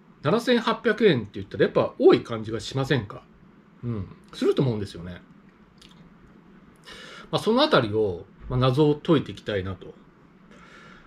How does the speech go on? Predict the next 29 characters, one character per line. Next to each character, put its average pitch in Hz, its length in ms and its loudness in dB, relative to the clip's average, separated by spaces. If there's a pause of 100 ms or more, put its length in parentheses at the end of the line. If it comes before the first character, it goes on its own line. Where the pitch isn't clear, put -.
ま 131 100 0
あ、 - 20 2
月 180 220 4
間 403 260 4
の 415 80 4
視 - 100 -4
聴 349 160 4
回 359 160 2
数 131 140 -4
な 101 120 -4
ん 95 40 -6
で 90 60 -8
す 131 100 -4
ね。 165 160 -4 (280)
う 127 60 -6
ん。 110 240 -6
月 160 200 2
間 320 200 0
の 320 60 -2
視 - 140 -10
聴 294 160 -2
回 262 160 4
数 139 120 -6
の 117 60 -2
方 107 80 -6
が 104 100 -4
重 120 220 0
要 123 240 2
で、 123 300 2